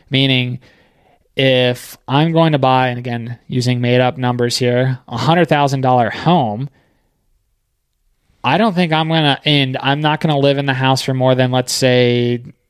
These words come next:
seven years, five to seven years. There's really no reason in my mind for why I should be putting down,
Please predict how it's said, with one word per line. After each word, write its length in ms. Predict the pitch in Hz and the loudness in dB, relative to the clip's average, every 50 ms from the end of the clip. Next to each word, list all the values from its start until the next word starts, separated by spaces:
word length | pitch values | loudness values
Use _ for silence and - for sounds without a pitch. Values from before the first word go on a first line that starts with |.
| _ _ | _ _
seven 580 | - - - - - - 135 135 135 139 135 135 | -8 -4 -4 -2 0 0 0 0 0 -2 -2 0
years, 520 | 135 135 135 139 135 139 139 135 - - | 0 2 2 2 2 0 0 -2 -6 -6
five 280 | - - 135 135 139 135 | -2 -2 0 0 -2 -2
to 60 | 135 | -4
seven 360 | - - 139 135 131 127 123 | -2 0 0 0 0 -2 -4
years. 500 | 120 120 123 127 139 151 156 - - - _ _ _ _ _ _ _ _ _ _ _ _ _ _ _ _ - | -4 -2 0 0 0 0 -2 -4 -8 -12 _ _ _ _ _ _ _ _ _ _ _ _ _ _ _ _ -2
There's 260 | 135 143 170 190 175 | 0 2 2 2 2
really 220 | 226 233 226 202 | 2 4 4 4
no 240 | 170 147 151 160 156 | 4 4 4 4 4
reason 360 | 147 135 135 143 139 139 131 | 4 4 4 2 2 2 0
in 100 | 127 120 | 0 -2
my 260 | 117 110 113 127 135 135 | -2 -2 -2 -2 -2 -2
mind 400 | 131 123 123 123 127 139 139 127 | -2 -2 -2 0 0 0 -2 -2
for 120 | - 123 | -2 -2
why 420 | 120 120 120 120 123 123 123 123 - - | 0 0 0 2 2 2 0 -2 -2 -4
I 120 | 123 127 | -4 -4
should 200 | 127 - - 127 | -4 -6 -6 -4
be 160 | 127 123 120 | -4 -4 -4
putting 380 | 120 - - 135 131 127 123 123 | -4 -4 -4 -2 -2 -2 -4 -2
down, 580 | 123 123 123 123 123 120 120 120 117 117 120 | -2 -2 -2 0 0 -2 -2 -4 -6 -8 -12